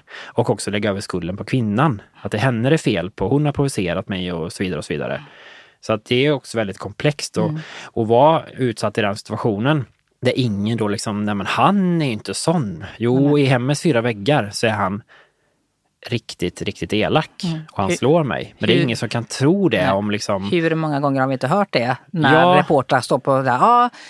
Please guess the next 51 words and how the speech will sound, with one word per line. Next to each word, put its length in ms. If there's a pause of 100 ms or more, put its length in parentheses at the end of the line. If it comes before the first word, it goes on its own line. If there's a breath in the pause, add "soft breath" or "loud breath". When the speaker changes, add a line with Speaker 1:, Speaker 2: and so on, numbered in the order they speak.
(120)
Speaker 2:
det 60
här, 300
nu 100
har 60
det 100
skett 260
ett 80
mord 220
här." 80
Så, 60
"Ja, 220
det 80
hade 200
vi 80
aldrig 540
kunnat 220
tro", 240
säger 220
någon 120
granne 340
och 120
så 60
här, 180
eller 220
någon 200
som 160
Speaker 1:
Nej, 80
Speaker 2:
liksom, 160
Speaker 1:
och 160
det 120
Speaker 2:
ja. 80
Speaker 1:
är 40
en 80
viktig 260
grej 140
att 80
Speaker 2:
Ja. 60
Speaker 1:
tänka 240
så 100
här, 160
eller 520
också 260 (280)
uppmana 480
till 180 (160)
Speaker 2:
Mm. 60
Speaker 1:
i, 280
i 40
samhället 520
och 80
stort, 360
att 240